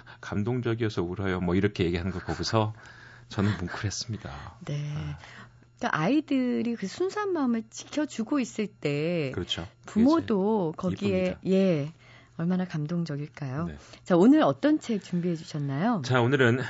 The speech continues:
Speaker 1: 베르나르 베르베르가 쓴 상상력 사전이라는 책을 가지고 왔습니다.
Speaker 2: 네.
Speaker 1: 근데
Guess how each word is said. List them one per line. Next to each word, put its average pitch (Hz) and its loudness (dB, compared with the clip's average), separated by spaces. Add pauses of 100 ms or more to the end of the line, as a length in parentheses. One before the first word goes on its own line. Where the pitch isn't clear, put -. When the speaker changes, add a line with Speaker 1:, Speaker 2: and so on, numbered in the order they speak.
(400)
Speaker 1:
베르나르 139 4
베르베르가 95 4
쓴 85 -4 (480)
상상력 156 2
사전이라는 151 0
책을 - -10
가지고 - -16
왔습니다. - -14
Speaker 2:
네. 185 0 (220)
Speaker 1:
근데 139 4